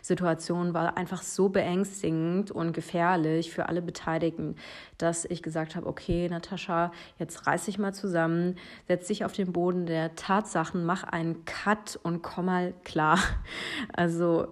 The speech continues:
ich habe versucht, wirklich dann vieles zu ändern, erstmal runterzukommen, ähm, und von allem etwas weniger zu machen. Ja, und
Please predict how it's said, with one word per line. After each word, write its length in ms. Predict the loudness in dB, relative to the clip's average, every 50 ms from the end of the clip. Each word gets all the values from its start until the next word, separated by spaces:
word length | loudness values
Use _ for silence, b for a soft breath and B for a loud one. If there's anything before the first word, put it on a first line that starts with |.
| -2 0
ich 260 | 2 2 2 2 2
habe 160 | 0 0 0
versucht, 460 | -2 -2 0 2 2 0 0 0 0
wirklich 360 | 0 0 0 0 -4 -6 -4
dann 200 | -2 -4 -2 -2
vieles 340 | -2 -2 -2 -2 -2 -4 -6
zu 160 | -8 -6 0
ändern, 520 | 2 4 4 6 4 4 4 4 4 2 2
erstmal 320 | 0 -2 -2 -2 -4 -2
runterzukommen, 1040 | -2 -2 -2 -2 -4 -4 -4 -6 -6 -6 -4 0 2 2 4 4 4 4 2 2 0 -4 B B B B B B B B B -6 -2
ähm, 600 | -2 0 0 2 2 2 2 2 2 0 0 -2 -4 -8 -14 -8 -2
und 680 | 2 2 4 4 4 2 2 2 0 0 0 -2 -4 -6 -10 -16 -16 -14 -8
von 180 | -2 -2 2 4
allem 240 | 6 6 6 6
etwas 340 | 4 2 2 0 0 0 4
weniger 380 | 4 6 6 6 4 4 0 -2
zu 180 | -2 -2 0
machen. 520 | 0 2 0 0 -2 -2 0 0 2 2 2
Ja, 340 | 4 6 6 8 8 6 6
und 540 | 4 2 2 2 2 2 2 0 -2 -4